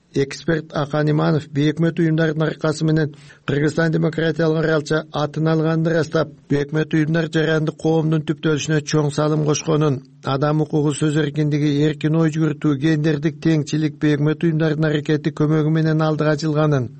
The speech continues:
алар болбосо элибиз караңгылыкта каларын билдирген. Ошондуктан аларды куугунтуктай тургандай мыйзам жазылбашы керек. Себеби биз бүгүнкү күндө жетишкен демократиялык элементтерибиз ара жолдо кайсы бир топтун кызыкчылыгы үчүн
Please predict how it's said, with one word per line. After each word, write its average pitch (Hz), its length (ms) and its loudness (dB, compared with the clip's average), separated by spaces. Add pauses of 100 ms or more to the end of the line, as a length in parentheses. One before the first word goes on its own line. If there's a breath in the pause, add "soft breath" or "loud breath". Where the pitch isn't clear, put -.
(580 loud breath)
алар 151 280 0
болбосо 147 440 0
элибиз 151 340 2
караңгылыкта 151 640 0
каларын 143 420 0
билдирген. 135 580 -2 (600 loud breath)
Ошондуктан 143 640 0
аларды 156 400 0
куугунтуктай 156 600 0
тургандай 151 540 0
мыйзам 151 420 2
жазылбашы 147 640 0
керек. 151 300 0 (100)
Себеби 139 380 0
биз 147 180 0
бүгүнкү 147 380 -2
күндө 156 260 2
жетишкен 151 480 -2
демократиялык 151 720 2
элементтерибиз 151 840 0
ара 139 220 0
жолдо 147 300 0
кайсы 151 460 -2
бир 156 140 -2
топтун 151 440 0
кызыкчылыгы 151 560 0
үчүн 147 300 0